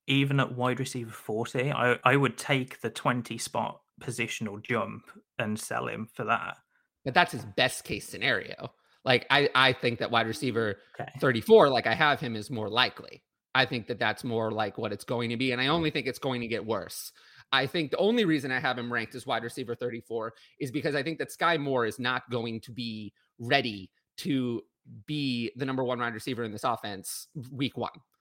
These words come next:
Speaker 2: So I think that Juju Smith-Schuster is going to have some productive games over the first half of the season. But when you look at the whole season, I think that it's not going to be as good. And then you know what I say, what matters more for someone's dynasty value next year, what happens at the beginning or what happens at the end,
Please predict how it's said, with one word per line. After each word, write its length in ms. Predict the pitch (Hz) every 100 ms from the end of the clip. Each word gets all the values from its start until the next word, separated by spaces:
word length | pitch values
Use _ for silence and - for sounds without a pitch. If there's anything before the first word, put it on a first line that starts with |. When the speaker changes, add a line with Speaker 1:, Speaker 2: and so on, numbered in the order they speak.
| - _
Speaker 2:
So 120 | 165
I 100 | 135
think 220 | 175 151
that 320 | 147 131 -
Juju 220 | 107 151 135
Smith-Schuster 460 | 139 - 123 123
is 80 | 113
going 200 | 135 139
to 80 | 123
have 340 | 139 131 113
some 140 | - 120
productive 380 | 123 123 120
games 500 | 139 131 117 110 107 -
over 180 | 127 120
the 60 |
first 340 | 113 117 107 - _ _ _
half 240 | 120 107
of 60 | 104
the 40 |
season. 380 | - 117 101 101
But 120 | 113
when 120 | 120
you 100 | 117
look 140 | 123 120
at 60 |
the 40 | -
whole 380 | - 190 180 147
season, 500 | 131 120 104 113 -
I 80 | 117
think 240 | - 110 -
that 220 | 113 101
it's 140 | 120
not 160 | 131 113
going 160 | 127 117
to 60 |
be 100 | 107
as 120 | 110 104
good. 340 | 131 135 139 _ _ _ -
And 120 | 135
then 120 | 123
you 100 | 147
know 100 | 143
what 140 | 117
I 100 | 104
say, 340 | 104 113 101 113 _
what 180 | 156 147
matters 340 | 151 147 139
more 220 | 143 113 98
for 120 | 123
someone's 280 | 127 117 110
dynasty 320 | 120 113 127
value 340 | 110 110 110
next 260 | 110 - -
year, 140 | 90
what 120 | 90
happens 260 | 127 110 110
at 60 | 101
the 80 |
beginning 340 | 113 160 196 190
or 60 |
what 100 | 139
happens 240 | 143 120 123
at 80 | 113
the 140 | 107
end, 180 | -